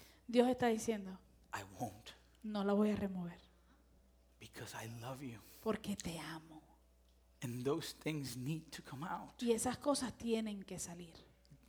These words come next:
Speaker 2: When I was studying this,
Speaker 1: Cuando yo estaba estudiando esto,
Speaker 2: I won't lie to you.
Speaker 1: no le voy a mentir.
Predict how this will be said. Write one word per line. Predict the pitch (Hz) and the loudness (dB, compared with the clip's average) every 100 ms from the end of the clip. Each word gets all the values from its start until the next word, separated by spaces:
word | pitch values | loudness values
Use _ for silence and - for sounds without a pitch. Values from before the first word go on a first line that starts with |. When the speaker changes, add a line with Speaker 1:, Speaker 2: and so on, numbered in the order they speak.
| - - | -14 -4
Speaker 2:
When | 151 | 2
I | |
was | 220 214 | 2 2
studying | - - - 160 156 127 | -4 -8 -4 -2 0 -2
this, | 113 110 - - - | -4 -8 -12 -16 -14
Speaker 1:
Cuando | 247 240 247 | -6 -2 2
yo | 247 | 2
estaba | 247 302 | 6 6
estudiando | 302 285 262 247 240 | 6 6 4 6 2
esto, | 220 202 208 190 - - - - - - - _ - | 2 -2 -8 -12 -18 -20 -20 -20 -20 -20 -20 _ -4
Speaker 2:
I | 131 131 | -4 0
won't | 139 139 | 0 0
lie | 117 120 | -2 -4
to | 117 | -6
you. | 101 - - | -8 -16 -8
Speaker 1:
no | 226 220 | 0 6
le | |
voy | 226 254 | 8 8
a | |
mentir. | 254 226 220 196 | 6 2 0 -8